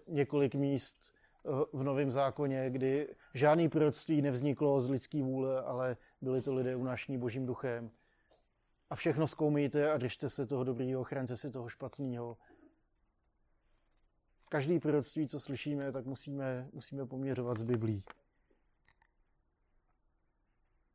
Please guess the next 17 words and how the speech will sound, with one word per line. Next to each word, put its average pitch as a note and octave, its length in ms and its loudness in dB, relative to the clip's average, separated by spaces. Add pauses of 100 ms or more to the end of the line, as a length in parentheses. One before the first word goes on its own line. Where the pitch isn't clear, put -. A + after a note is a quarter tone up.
(460)
Aby B2+ 120 4
jsme C3+ 180 2
se C#3 160 4
ne-, C#3 160 6 (120)
nedali C3+ 380 4
lapit B2+ 420 0
jenom B2+ 220 -2
do B2+ 80 0
nějakých B2+ 600 -4 (440)
líbivých B2+ 580 0
slibů B2 380 -2
nebo B2 440 -4 (300)
proroctví, C3+ 600 -2
které B2 180 -4
můžou B2 220 0
být B2 160 0
falešný. A#2+ 600 -2